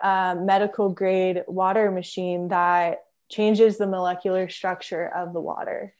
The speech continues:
to make the molecules smaller. So that's not even speaking to the alkalinity factor. That's just, like, the actual size of the <laughs> molecules. So that alone, like, the water I have, it penetrates the cells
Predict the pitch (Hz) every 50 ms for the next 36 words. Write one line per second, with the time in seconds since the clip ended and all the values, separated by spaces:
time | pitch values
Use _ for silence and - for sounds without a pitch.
0 | _ - 208 196 185 185 185 185 190 185 180 175 175 170 175 170 - - 170 165
1 | 165 - - - 175 160 - - - - 196 - _ _ _ _ _ _ _ _
2 | _ _ - 220 208 190 208 202 202 202 - - 220 220 208 196 202 190 190 190
3 | 180 - - 196 180 185 185 180 - 208 185 180 - - 170 175 175 - 190 175
4 | 170 175 180 180 170 170 180 180 175 - 175 160 165 165 180 170 170 175 - -
5 | - - 202 185 175 - 185 175 175 170 - - _ _ _ _ _ - 165 160
6 | 180 185 - - 202 185 175 - - 190 175 175 170 165 170 175 175 170 - -
7 | _ - 196 196 185 180 208 233 247 220 233 247 220 226 208 214 208 - - 208
8 | 160 - 180 - _ - - - _ _ - - 233 208 214 208 214 226 233 220
9 | 208 202 202 196 202 208 202 196 190 190 185 185 185 185 - - - 175 185 190
10 | 185 185 180 185 185 190 190 - - 175 175 175 175 196 185 185 180 180 175 180
11 | - 180 185 - - - 202 208 202 196 190 - - 214 196 - - - - -
12 | 180 170 - - - 170 175 185 190 196 214 214 208